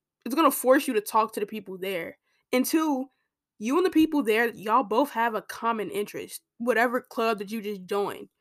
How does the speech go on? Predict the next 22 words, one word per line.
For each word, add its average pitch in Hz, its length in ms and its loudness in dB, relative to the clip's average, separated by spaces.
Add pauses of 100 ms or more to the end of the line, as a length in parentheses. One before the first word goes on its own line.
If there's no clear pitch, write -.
(140)
Say - 240 2
you 269 220 2
join 214 420 0
drama 202 380 0
club 175 280 -6
or 190 60 -6
something. - 420 -10 (380)
You 226 300 0
and 277 80 6
everyone 240 320 0
in 247 140 -2
there 190 340 -6
likes 196 400 -4
drama. 247 420 0 (300)
More 262 180 6
than 269 140 2
likely, 262 520 0 (500)
you 247 180 2
all 247 120 6
are 262 40 2
gonna 233 180 0
have 208 280 0